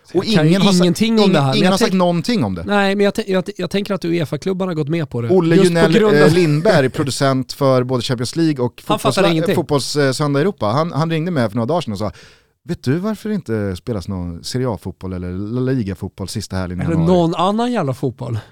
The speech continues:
Speaker 2: Eh, nej. Du vet, jag, jag har inte hört Janne, eh, prata, alltså, du vet, det hade ju varit en sak ifall det är så här, nu är det landslagsbreak.
Speaker 1: Ja.
Speaker 2: Det finns ingen, det,
Speaker 1: Nej,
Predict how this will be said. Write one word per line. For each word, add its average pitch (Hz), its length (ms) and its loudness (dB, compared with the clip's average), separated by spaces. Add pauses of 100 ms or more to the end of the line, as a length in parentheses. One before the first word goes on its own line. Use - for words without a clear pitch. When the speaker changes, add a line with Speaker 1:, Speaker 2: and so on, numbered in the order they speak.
(200)
Speaker 2:
Eh, 127 1000 -6 (300)
nej. 185 960 -12 (320)
Du 170 60 -6
vet, 226 100 -2
jag, 202 260 2
jag 202 80 2
har 196 60 0
inte 175 200 2
hört 196 160 2
Janne, 190 560 2 (140)
eh, 180 260 2
prata, 151 320 0
alltså, 165 200 -2
du 156 180 -6
vet, - 300 -2 (880)
det 175 60 -2
hade 170 120 0
ju 165 40 2
varit 143 120 0
en 233 180 2
sak 143 200 0
ifall 123 140 -4
det 123 40 -4
är 117 40 -2
så 127 80 -2
här, 117 80 -4
nu 147 180 0
är - 20 -2
det 226 80 -2
landslagsbreak. 123 720 -2
Speaker 1:
Ja. 147 240 -6 (500)
Speaker 2:
Det 135 100 -8
finns 220 140 -6
ingen, 120 300 -4
det, 120 80 -8
Speaker 1:
Nej, 110 80 -10